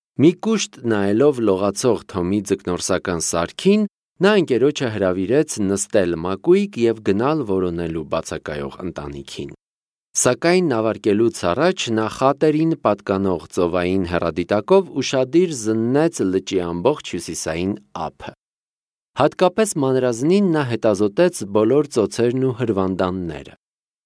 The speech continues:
«Այդպես էլ կարծում էի», ասաց նա՝ մի կողմ դնելով հեռադիտակը։ Ծերուկը, օգտվելով լավ եղանակից,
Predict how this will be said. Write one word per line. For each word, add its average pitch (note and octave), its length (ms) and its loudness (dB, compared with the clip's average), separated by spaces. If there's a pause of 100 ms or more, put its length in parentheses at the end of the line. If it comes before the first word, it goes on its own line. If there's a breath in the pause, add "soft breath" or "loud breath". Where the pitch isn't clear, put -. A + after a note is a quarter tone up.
(500)
«Այդպես C3+ 480 2
էլ A#2+ 180 6
կարծում G#2+ 520 0
էի», C#2 220 -12 (380)
ասաց G2 440 0
նա՝ C#3 200 2
մի A#2 200 0
կողմ B2 400 2
դնելով E2+ 460 -4
հեռադիտակը։ E2 760 -10 (500)
Ծերուկը, E3 580 6 (100)
օգտվելով A#2 680 0
լավ G2+ 280 -2
եղանակից, F#2 800 0